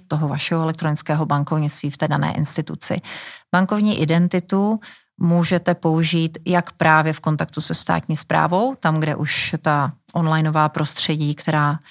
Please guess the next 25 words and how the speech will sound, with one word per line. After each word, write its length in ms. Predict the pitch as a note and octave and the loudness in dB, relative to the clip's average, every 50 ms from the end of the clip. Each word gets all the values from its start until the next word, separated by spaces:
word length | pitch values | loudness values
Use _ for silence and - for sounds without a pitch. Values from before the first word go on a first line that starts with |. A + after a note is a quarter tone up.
| - _ _ - | -20 _ _ -16
toto 240 | - - - - | -8 -4 -2 0
ověření 520 | - D#3+ D3+ D#3 D3+ D#3 - D#3 D#3 D#3 - | 2 2 2 2 0 0 0 0 0 0 0
akceptují, 540 | - D3+ - - - C#3 - - C#3+ - - | -2 -2 -2 -4 -6 -4 -4 -4 -4 -2 -2
existují, 720 | D#3 E3 E3+ G#3+ G#3 - - - G#3+ G#3 G3+ G3+ G3+ G3 - - - - - _ _ _ - | -2 -2 0 -2 -2 -2 -2 -2 -2 -2 -2 -2 -4 -6 -10 -16 -20 -20 -20 _ _ _ 4
ale, 540 | G3+ G3+ F#3+ F3+ E3+ E3 E3 E3+ F#3 - - - | 4 6 6 6 6 4 4 4 2 0 -2 -2
a 120 | - E3 | -4 -4
to 160 | D#3+ - - | -2 -2 -4
si 140 | E3 - - | -4 -2 0
myslím, 380 | E3+ E3 E3 - - E3+ E3 D#3+ | 0 0 -2 -2 -2 -2 -2 0
že 100 | D#3+ E3+ | -2 -2
bude 360 | F3 E3 D#3+ D#3 D3+ D#3 E3+ G3+ - _ _ _ - - - _ - | -2 -2 -2 0 -2 -2 -4 -8 -14 _ _ _ -20 -20 -10 _ -6
i 80 | E3 C#3+ - - _ _ _ | -6 -6 -6 -12 _ _ _
příštím 480 | - - E3+ D#3 - - - F3+ F3 F3 | -6 -4 -2 -2 -2 -2 0 0 0 2
roce 440 | E3+ E3+ D#3+ - - F#3 E3+ F3 F#3 | 0 0 -2 0 2 2 2 2 2
asi 300 | - F3 - - F3 E3 | 0 -2 -2 -2 -2 0
ten 160 | - E3+ E3 | 0 0 2
hlavní 340 | D#3+ F3 E3+ E3+ F3 D#3+ D#3 | 2 2 2 2 2 0 -2
posun, 520 | D#3 - D#3+ - - - F3 F3 F3 F3 - - - - - _ _ _ | -2 -4 -4 -2 0 2 2 2 2 0 -2 -6 -14 -20 -20 _ _ _
ve 80 | - E3 | -2 -2
více 400 | D#3+ E3+ F3+ F3+ - - - - | 0 0 0 0 0 0 0 2
a 100 | - F3+ | 2 2
více 560 | D#3+ D#3+ D#3+ D#3+ - - - E3 D#3+ D#3 D3+ - | 2 0 -2 -2 -2 0 2 2 2 2 0 -2
virtuálních 600 | E3 E3+ - - - F3+ E3+ D#3+ D#3+ E3 E3 D#3+ | -4 -6 -6 -4 -2 0 2 4 2 2 0 -2
prostorech 640 | - - D#3+ D3+ - - - D#3+ D#3 C#3 C#3+ - - _ | -4 -4 -2 -2 -2 -2 -2 -2 -2 -2 -2 -6 -8 _
komerčních. 880 | - D#3+ D3+ D3+ D3+ D#3 D3+ - - - - F#3 G3 G#3 A3+ A3+ - | -2 0 2 2 0 0 -2 -2 -2 -2 0 0 0 0 -2 -4 -6